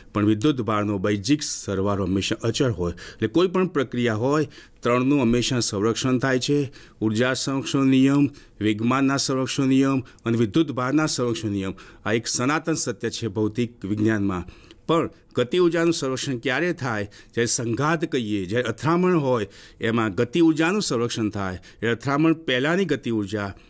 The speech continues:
અને અથડામણ પછીની ગતિ ઉર્જા જો સમાન હોય તો એવું કહેવાય કે એ, એ સ્થિતિસ્થાપક, અ, સંઘાત થયો, એમાં હંમેશા ગતિ ઉર્જાનું સંરક્ષણ થાય. જો ગતિ ઉર્જાનું સંરક્ષણ ના થતું હોય તો શું થાય? જ્યારે કોઈ પણ બે અણુ કે પદાર્થ કે અણુની અથડામણ થાય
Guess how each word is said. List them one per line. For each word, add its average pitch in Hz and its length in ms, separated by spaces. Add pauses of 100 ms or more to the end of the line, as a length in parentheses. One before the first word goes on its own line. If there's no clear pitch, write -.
(160)
અને 117 120
અથડામણ 135 360
પછીની 202 480
ગતિ 131 280
ઉર્જા 104 460 (340)
જો 113 80
સમાન 131 480
હોય 101 300
તો - 320
એવું 135 160
કહેવાય 98 400 (200)
કે 101 160
એ, - 280
એ 104 40
સ્થિતિસ્થાપક, 123 760
અ, 95 220
સંઘાત 110 520
થયો, 131 320 (240)
એમાં 104 220
હંમેશા 101 320
ગતિ 95 280
ઉર્જાનું 95 440
સંરક્ષણ 107 540
થાય. 82 280 (220)
જો 117 100
ગતિ 123 220
ઉર્જાનું 131 300
સંરક્ષણ 117 400
ના 135 260
થતું 151 300
હોય 139 60
તો 147 80
શું 214 200
થાય? 101 340 (260)
જ્યારે 117 160
કોઈ 165 200
પણ 147 180
બે 131 120
અણુ 131 280
કે 123 180
પદાર્થ 117 560
કે 117 300
અણુની 120 440
અથડામણ 143 500
થાય 110 340